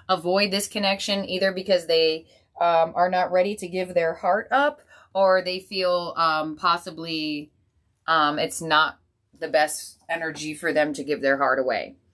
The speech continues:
Aquarius feels a need to avoid this situation. Seven of Swords is avoidance, so either they feel the need to avoid this situation because of deception, um, or they just feel the need to avoid.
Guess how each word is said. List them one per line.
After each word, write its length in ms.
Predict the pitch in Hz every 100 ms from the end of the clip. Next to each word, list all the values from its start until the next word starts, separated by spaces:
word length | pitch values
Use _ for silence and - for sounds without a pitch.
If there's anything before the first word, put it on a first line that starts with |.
| _ _ _
Aquarius 400 | _ 190 202 202
feels 180 | 190 180
a 80 | 170
need 240 | 170 165
to 320 | - 170 156 156
avoid 400 | 147 156 151 139
this 160 | 143
situation. 680 | - 135 151 143 143 139 131
Seven 460 | 131 175 175 185 180 - - - - _
of 320 | 180 180 170
Swords 600 | - 202 214 214 214 202
is 200 | 165 175
avoidance, 560 | 165 175 226 233 233 226
so 120 | 180
either 200 | 185 180
they 160 | 180
feel 200 | 180 190
the 60 | 185
need 180 | 180 175
to 100 | 185
avoid 320 | 165 170 175
this 160 | 175 175
situation 480 | 175 185 175 170 160
because 400 | 156 - 190 247
of 80 |
deception, 920 | 240 277 277 269 - 277 269 269 277 - _ _ _ _ _ _ _ -
um, 680 | 165 160 151 147 143 143 135
or 160 | 185
they 100 | 175
just 220 | 175 165 -
feel 160 | 160
the 140 | 151 143
need 220 | 135 135
to 100 | 139
avoid. 380 | 123 113 64